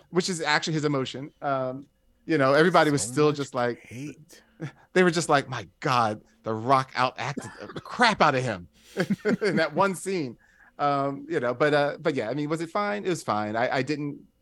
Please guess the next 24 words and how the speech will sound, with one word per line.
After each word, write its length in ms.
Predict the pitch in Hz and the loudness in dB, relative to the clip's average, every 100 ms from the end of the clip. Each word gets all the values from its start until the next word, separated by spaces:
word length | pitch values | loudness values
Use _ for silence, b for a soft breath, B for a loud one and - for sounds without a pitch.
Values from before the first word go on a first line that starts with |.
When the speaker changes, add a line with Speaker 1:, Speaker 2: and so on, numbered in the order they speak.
| 135 | -6
Speaker 2:
jump 200 | 143 139 | -4 -2
for 80 | 143 | -4
joy. 460 | 120 127 127 131 123 | -2 2 2 2 0
I, 120 | 113 | -2
I, 120 | 107 | -6
you 180 | 110 120 | -8 -8
know, 100 | 110 | -8
it 80 | 110 | -6
didn't 340 | 143 139 131 b b - | -6 -6 -8 b b -4
make 220 | 135 139 | -2 0
me 80 | 135 | -4
excited 480 | - 127 131 127 | 0 2 2 0
for 300 | - 127 120 | -2 -2 -2
what 200 | 107 139 | 2 2
else 240 | 160 151 - | 4 2 -2
could 120 | 135 | -10
the 40 | 131 | -6
D 140 | 139 | -6
C 160 | 139 151 | -8 -10
E 120 | 147 | -8
U 120 | 135 131 | -6 -4
do 120 | 131 | -4
next, 280 | 127 135 - | -2 -4 -6
because 300 | 123 123 | -4 -4